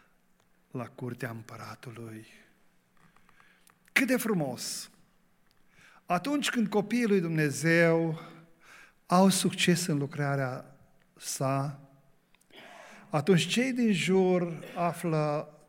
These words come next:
trei lucruri. În primul rând, află cât de mare este Dumnezeu,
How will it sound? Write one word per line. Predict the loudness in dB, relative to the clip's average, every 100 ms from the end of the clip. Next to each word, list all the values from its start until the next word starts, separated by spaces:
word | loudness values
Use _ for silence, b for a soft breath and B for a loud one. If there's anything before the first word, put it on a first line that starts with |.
| _
trei | -2 2 2
lucruri. | 0 -4 -6 -8 -8 -8 -12 -20 _ _ _ _ _ _ b b b b b b b b _
În | -4 0
primul | 0 2 2
rând, | 0 0 -2 -6
află | -6 -6 -6 -6
cât | -4 0 0
de | 0
mare | 0 -2 -2
este | -2 -6 -8 -8
Dumnezeu, | -8 -8 -8 -8 -10 -10 -14